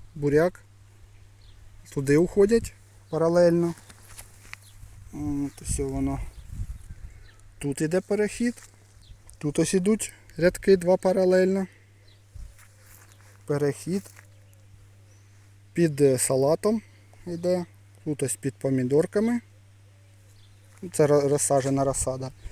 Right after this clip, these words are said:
Тут було ще під, е, цим горохом. Но його зняли. Но його довелося зняти. Тому що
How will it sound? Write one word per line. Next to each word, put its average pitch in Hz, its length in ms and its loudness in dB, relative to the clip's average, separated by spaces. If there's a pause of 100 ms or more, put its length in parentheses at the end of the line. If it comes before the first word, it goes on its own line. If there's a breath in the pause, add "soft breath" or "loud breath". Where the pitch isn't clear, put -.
(340 loud breath)
Тут 180 200 2
було 151 280 6
ще 143 220 2
під, 143 340 0
е, 131 500 6
цим 120 400 -2 (460 loud breath)
горохом. 240 560 4 (1800)
Но 156 140 4
його 165 240 6
зняли. 160 480 4 (1400)
Но 151 100 2
його 165 200 4
довелося 156 580 2
зняти. 143 440 -2 (1080 loud breath)
Тому 160 200 4
що 160 160 8